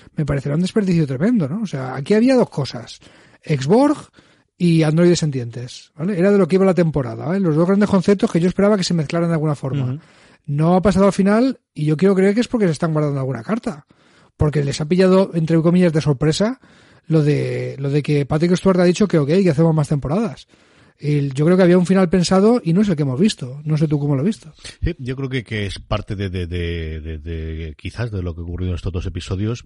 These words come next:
Speaker 2: Eh, por comentar un poquito lo que tenemos en, en la trama y hablando también de las partes que nos ha gustado, ¿no? Que, que,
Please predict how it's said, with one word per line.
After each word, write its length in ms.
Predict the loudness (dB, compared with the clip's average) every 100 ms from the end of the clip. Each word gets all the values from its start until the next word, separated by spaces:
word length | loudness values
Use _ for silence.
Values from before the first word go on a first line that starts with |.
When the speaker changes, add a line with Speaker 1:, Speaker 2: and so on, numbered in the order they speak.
| -14
Speaker 2:
Eh, 140 | -12
por 180 | -10 -10
comentar 300 | -6 -4 -4
un 80 | -4
poquito 260 | -6 -6
lo 80 | -6
que 80 | -6
tenemos 380 | -6 -6 -6 -6
en, 240 | -6 -6
en 160 | -8 -4
la 120 | -4
trama 420 | -2 -4 -2 -4
y 100 | -2
hablando 320 | -4 -4 -4 -4
también 220 | -6 -4
de 80 | -6
las 140 | -6
partes 280 | -8 -8 -8
que 80 | -8
nos 140 | -8
ha 20 |
gustado, 440 | -8 -8 -4 -4 -4
¿no? 120 | -6
Que, 100 | -8
que, 160 | -8